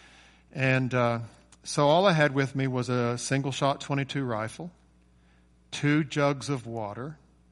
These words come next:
and a sleeping bag. And, uh, Matthew Henry's commentary, a couple other books that I still remember.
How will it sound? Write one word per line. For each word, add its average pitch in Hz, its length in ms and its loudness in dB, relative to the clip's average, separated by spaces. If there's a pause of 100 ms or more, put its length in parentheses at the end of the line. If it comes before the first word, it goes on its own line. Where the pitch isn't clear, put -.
(180)
and 120 120 -4
a 120 40 -4
sleeping 110 400 -6
bag. - 260 -18 (500)
And, 170 400 2 (960)
uh, 117 240 -10
Matthew 135 400 0
Henry's 127 320 0
commentary, 123 680 -4
a 120 40 -6
couple 170 280 -2
other 139 140 2
books 117 280 -8
that 117 80 -8
I 110 60 -6
still 110 240 -10
remember. 107 440 -12